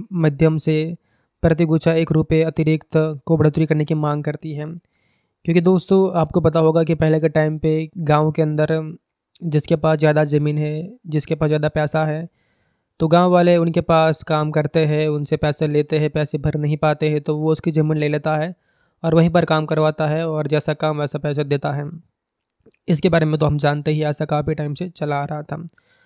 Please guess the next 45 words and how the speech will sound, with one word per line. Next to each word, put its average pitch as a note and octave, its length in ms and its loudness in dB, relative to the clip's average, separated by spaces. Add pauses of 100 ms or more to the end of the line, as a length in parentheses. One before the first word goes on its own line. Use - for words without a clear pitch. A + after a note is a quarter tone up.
(220)
हालांकि D#3+ 340 0
अब E3+ 160 2
थोड़े F3 140 6
और E3 160 4
बदलाव E3 360 2
आ D#3 120 2
रहे D#3+ 140 0
हैं, D#3 80 0
लेकिन D#3 200 -2
आज D3+ 200 -2
भी D3+ 140 0
ऐसे D3+ 180 -2
बहुत D3 260 0
सारे D3+ 180 -2
गांव D3 240 -2
हैं C#3+ 80 -2
जहां C#3+ 260 -4
पर, D3 260 -2
अम, D#3 320 -8 (680)
जो D#3+ 100 2
गांव D#3 240 4
वाले E3 160 2
होते D3+ 340 2
हैं, D3+ 160 0
इनकी D#3 220 -4
ज़मीन D3 340 -2
किसी D3+ 200 -4
और D3 160 -2
के D#3 100 -4
पास D3 240 -2
होती D3+ 320 -2
है D3+ 200 -4
और D3+ 280 -4
अपनी D#3 260 -4
ज़मीन, D3 520 -2 (540)
अ, D3+ 140 -2
छुड़वाने D#3+ 440 0
के D#3 100 -4
लिए D#3 60 2
वहां D3 180 -2
पर C#3 120 -2
वो D3+ 60 0
काम D3 260 -6
करते D3+ 260 -8
हैं। D3+ 260 -8